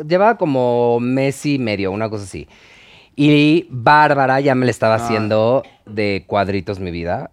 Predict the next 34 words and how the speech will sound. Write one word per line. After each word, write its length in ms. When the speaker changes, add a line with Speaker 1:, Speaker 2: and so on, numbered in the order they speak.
Speaker 1:
Ya, 560
y, 600
y 60
puedo 460
con 200
lo 140
que 120
sea, 500
pero 220
no 200
con 180
gente 800
hipocritona, 760
¿sabes? 400
Que 120
hable 340
detrás 500
de 100
ti 380
de 140
cosas 320
feas 320
y 60
eso. 300
Y, 300
y 80
lo 140
vas 160
entendiendo 420
porque 200
dices, 380
entras 480
en, 340
en, 200